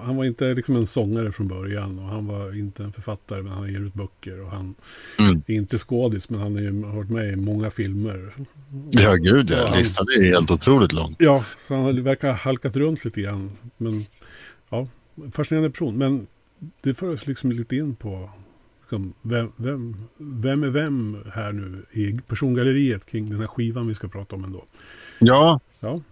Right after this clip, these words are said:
Speaker 2: Eh, man får väl kanske börja då med, med, med huvudpersonen
Speaker 1: Absolut.
Speaker 2: som lite,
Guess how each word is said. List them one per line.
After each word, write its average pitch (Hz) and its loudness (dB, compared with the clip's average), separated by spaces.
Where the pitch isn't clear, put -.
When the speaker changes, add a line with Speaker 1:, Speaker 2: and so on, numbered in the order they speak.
Speaker 2:
Eh, 101 4
man 113 4
får 131 6
väl 123 4
kanske 110 2
börja 104 6
då 80 0
med, 80 -4
med, 82 -4
med 82 -6
huvudpersonen 92 4
Speaker 1:
Absolut. 82 -8
Speaker 2:
som 90 2
lite, 117 4